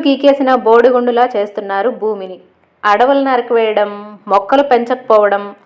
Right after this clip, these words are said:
అధికంగా ఇంధనాలు వాడడం, ఫ్యాక్టరీల నుండి వచ్చే పొగ, ఇలాంటి అనేక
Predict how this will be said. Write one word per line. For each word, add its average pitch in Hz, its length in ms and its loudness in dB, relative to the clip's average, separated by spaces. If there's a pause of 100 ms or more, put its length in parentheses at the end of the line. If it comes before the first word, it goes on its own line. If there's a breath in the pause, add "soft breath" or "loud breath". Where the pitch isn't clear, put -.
(280)
అధికంగా 254 420 2 (160)
ఇంధనాలు 226 480 2
వాడడం, 190 340 0 (460)
ఫ్యాక్టరీల 220 480 0
నుండి 247 240 -2
వచ్చే 214 300 -6 (160)
పొగ, 196 180 2 (420)
ఇలాంటి 226 360 0 (100)
అనేక 247 260 -2